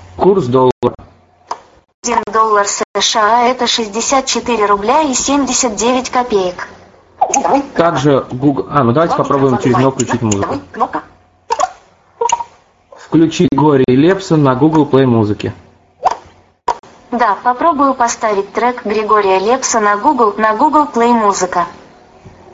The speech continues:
Speaker 1: Сейчас.
Speaker 2: Произошла ошибка. Чтобы продолжить, откройте приложение Google Play музыка.
Speaker 1: То есть произошла ошибка.
Speaker 3: Григорий Лепса на Google.
Speaker 1: Поч-,
Speaker 3: Открыть приложение.
Speaker 1: почему-то Google Play музыка не открылась,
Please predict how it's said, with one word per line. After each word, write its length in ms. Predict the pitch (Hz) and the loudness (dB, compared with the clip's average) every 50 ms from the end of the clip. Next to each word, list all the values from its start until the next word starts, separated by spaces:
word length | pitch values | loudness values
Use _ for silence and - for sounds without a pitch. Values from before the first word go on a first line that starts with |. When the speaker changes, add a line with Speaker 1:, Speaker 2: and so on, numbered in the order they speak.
| - - - - - - _ _ _ _ _ - | -20 -20 -20 -20 -20 -20 _ _ _ _ _ -10
Speaker 1:
Сейчас. 420 | 127 - - 139 123 120 117 - 330 330 - - - | -8 -4 -2 -2 -2 -2 -4 -6 -6 -8 -6 -4 -2
Speaker 2:
Произошла 600 | 269 269 269 262 247 285 277 - - 302 320 320 | 0 2 2 2 0 0 -2 0 2 2 2 2
ошибка. 540 | 294 - - 269 240 247 - - 196 175 - - - - | 2 0 -2 -4 -4 -6 -6 -6 -6 -6 -8 -10 -16 -10
Чтобы 400 | - - - 277 262 233 220 214 | -8 -6 -2 0 0 0 0 0
продолжить, 640 | 214 220 214 208 226 269 269 262 254 247 214 - - | 0 0 0 2 2 2 2 2 0 -2 -2 -4 -4
откройте 540 | - 233 233 - - 311 339 339 330 294 277 | -4 -4 -4 -2 0 0 0 0 -2 -4 -2
приложение 680 | - 254 233 220 214 202 - 262 277 277 262 233 240 233 | 0 0 2 2 2 2 2 0 2 2 2 2 0 0
Google 400 | 214 277 285 254 262 269 262 262 - - _ _ _ _ _ - | 0 -2 0 0 2 0 0 -2 -6 -12 _ _ _ _ _ -6
Play 60 | 240 | -4
музыка. 440 | 226 214 196 196 190 - 185 175 - - - - - - | -2 -2 -2 -2 -2 -2 -2 -4 -4 -6 -14 -20 -6 -2
Speaker 1:
То 80 | 127 120 | 0 0
есть 160 | 120 117 - | 0 0 -2
произошла 460 | - 131 135 120 135 131 - 143 123 | 0 0 2 2 2 0 2 2 0
ошибка. 340 | 123 123 - 180 175 180 196 | 0 2 0 0 0 2 0
Speaker 3:
Григорий 80 | 175 - | 0 0
Лепса 140 | 151 - - | 0 -2 -2
на 60 | 180 - | -4 -4
Google. 180 | - 165 - - - - - - - - - - | -4 -6 -8 -10 -16 -20 -20 -20 -20 -16 -12 -4
Speaker 1:
Поч-, 100 | - 123 | -4 -2
Speaker 3:
Открыть 200 | 107 - - - | -2 0 -2 -2
приложение. 300 | - 233 226 202 185 165 120 | -2 -4 -2 -2 -2 -2 -2
Speaker 1:
почему-то 580 | - 135 139 139 131 135 135 120 113 - - - - | 0 0 0 0 2 2 0 0 0 0 -2 -4 -6
Google 480 | 113 117 131 131 123 123 117 113 - - - - - 104 107 104 - - | -2 0 2 2 4 4 2 2 0 -6 -12 -8 -4 -4 -4 -4 -2 -2
Play 160 | - 117 117 | 0 2 4
музыка 340 | 120 120 117 113 110 - 110 | 4 4 2 2 0 0 0
не 100 | 104 110 | 2 2
открылась, 480 | 107 - - 147 160 165 160 147 - | 0 0 0 0 2 2 2 2 0